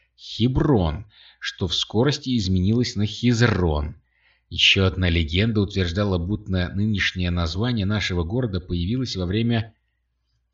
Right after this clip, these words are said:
без малого шестидесятилетнего владычества императора Рудольфа Стотерера, который так и не научился верно выговаривать название Хезрон.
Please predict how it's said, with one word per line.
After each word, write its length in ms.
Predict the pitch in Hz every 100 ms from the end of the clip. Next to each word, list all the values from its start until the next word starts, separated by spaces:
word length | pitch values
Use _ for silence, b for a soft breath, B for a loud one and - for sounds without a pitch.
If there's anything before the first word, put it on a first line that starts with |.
| -
без 600 | 101 95 117 95 - -
малого 880 | 113 120 151 147 120 113 110 107 -
шестидесятилетнего 1200 | - 131 113 - 110 113 - 110 113 139 135 127
владычества 640 | 113 101 98 113 - - 117
императора 800 | 95 95 92 95 104 101 95 b b b
Рудольфа 920 | 85 95 87 90 80 76 - 87 87 - _ _
Стотерера, 1160 | - - 90 85 92 90 104 104 78 78 110 - _
который 560 | - 101 120 117 98 B B B -
так 280 | 156 165
и 80 | 170
не 80 | 170
научился 580 | 175 170 - 143 - 127
верно 320 | 110 113 117
выговаривать 560 | 113 98 95 110 117 113
название 580 | 95 82 85 85 87
Хезрон. 720 | 85 - 92 98 95 80 71